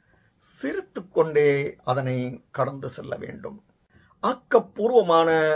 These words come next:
விமர்சனங்களை விதையாக்குங்கள். உங்கள் முயற்சிகள் பெரிய விருட்சமாகும். அழுக்கு நீர் தனக்கு பாய்கிறது என்பதற்காக மரம், செடி, கொடிகள் வளராமல் இருப்பதில்லை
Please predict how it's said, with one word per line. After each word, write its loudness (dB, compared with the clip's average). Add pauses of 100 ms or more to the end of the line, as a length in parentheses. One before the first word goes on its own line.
(120)
விமர்சனங்களை 0
விதையாக்குங்கள். -2 (840)
உங்கள் 4 (120)
முயற்சிகள் -2 (680)
பெரிய -2 (420)
விருட்சமாகும். -6 (760)
அழுக்கு 2
நீர் 4
தனக்கு 0
பாய்கிறது 2
என்பதற்காக 2 (520)
மரம், -4
செடி, -6
கொடிகள் -4 (640)
வளராமல் 0
இருப்பதில்லை -12